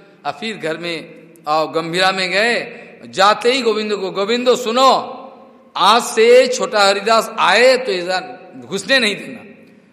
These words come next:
उसका दर्शन बंद, मेना पास आना बंद।" अब सारे आदमी, सारे भक्तों लोग घबरा गया,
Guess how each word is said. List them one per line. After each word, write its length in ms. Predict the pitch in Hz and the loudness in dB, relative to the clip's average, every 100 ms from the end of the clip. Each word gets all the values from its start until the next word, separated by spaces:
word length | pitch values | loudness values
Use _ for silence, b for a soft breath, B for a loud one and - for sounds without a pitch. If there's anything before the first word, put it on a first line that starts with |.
| - | -16
उसका 260 | 156 - 233 | -10 -2 0
दर्शन 460 | 208 196 202 196 | 0 0 -2 -2
बंद, 240 | 196 208 170 | 0 0 -2
मेना 300 | 143 175 185 | -8 -4 -2
पास 320 | 175 185 214 139 | 0 -2 -2 -4
आना 220 | 151 180 | -2 0
बंद।" 420 | 151 156 120 - - - - _ _ _ _ _ | 0 -4 -6 -16 -20 -20 -20 _ _ _ _ _
अब 60 | - | -20
सारे 360 | - 165 202 | -14 -10 -6
आदमी, 320 | 208 190 202 175 - | -6 -8 -12 -16 -20
सारे 340 | - 131 185 | -14 -8 -6
भक्तों 300 | 214 175 202 | -6 -8 -8
लोग 120 | 202 156 | -10 -10
घबरा 260 | 139 160 | -10 -8
गया, 160 | 202 | -6